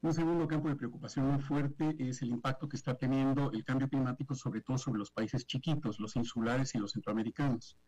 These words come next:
Y un tercer campo de, de preocupación, justamente porque son los objetivos que se están evaluando en este momento, es la terrible pérdida de biodiversidad que está ocurriendo en la región, donde estamos en riesgo de perder un, un patrimonio natural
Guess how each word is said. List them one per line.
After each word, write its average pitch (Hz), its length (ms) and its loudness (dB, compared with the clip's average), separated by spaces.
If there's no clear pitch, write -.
Y - 100 0
un 175 140 4
tercer 170 420 2
campo 156 380 2
de, 113 360 2
de 113 100 -6
preocupación, 131 680 0
justamente 147 580 0
porque - 300 -8
son 139 220 0
los 131 160 -2
objetivos 135 500 0
que - 100 -6
se - 120 -4
están 123 240 0
evaluando 123 440 2
en 110 80 0
este 117 200 -2
momento, 143 520 0
es 143 380 0
la 117 200 0
terrible 147 380 2
pérdida 127 380 0
de 120 100 2
biodiversidad 101 680 -6
que - 80 -20
está - 160 -6
ocurriendo 113 400 -4
en 120 80 2
la 117 80 0
región, 165 360 0
donde 131 220 2
estamos 127 360 -2
en 117 100 0
riesgo 113 220 -2
de 135 80 2
perder 110 300 -6
un, 123 140 0
un 131 120 2
patrimonio 123 480 2
natural 120 500 -2